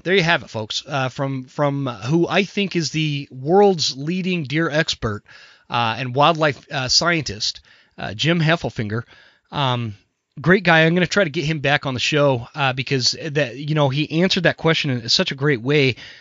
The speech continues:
that it, like, leads to a lot more questions, uh, along those lines. And, and you guys know I like to geek out on that shit. So, um, thanks a bunch, Jim, for, for bringing that up.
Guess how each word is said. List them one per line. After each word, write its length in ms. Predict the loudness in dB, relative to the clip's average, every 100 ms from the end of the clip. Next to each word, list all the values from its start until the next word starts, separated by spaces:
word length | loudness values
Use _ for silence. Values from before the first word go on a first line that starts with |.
| _
that 260 | 2 2 2
it, 160 | 0 0
like, 220 | 2 2
leads 300 | 0 0 0
to 160 | 2 4
a 20 |
lot 220 | 2 2
more 220 | 2 0
questions, 600 | 0 0 0 -2 -2 -4 -2
uh, 220 | -2 0
along 280 | 2 2 4
those 220 | 2 2
lines. 300 | 2 2 0
And, 200 | -2 -4 -6
and 120 | -4
you 60 |
guys 240 | 0 0 0
know 100 | 0
I 40 |
like 160 | 0 -2
to 100 | -4
geek 240 | -4 0
out 160 | 2 2
on 120 | 0
that 120 | -2
shit. 260 | -4 -4 -2
So, 220 | -2 -2 -6 -18 -20 -20 -6
um, 380 | -2 0 -2 -8
thanks 340 | -2 0 2
a 60 | 2
bunch, 260 | 2 0
Jim, 320 | 0 -2 -2 -10 _
for, 380 | -2 0 2 -2
for 120 | -4 -6
bringing 280 | -4 -2
that 120 | 0 0
up. 160 | 0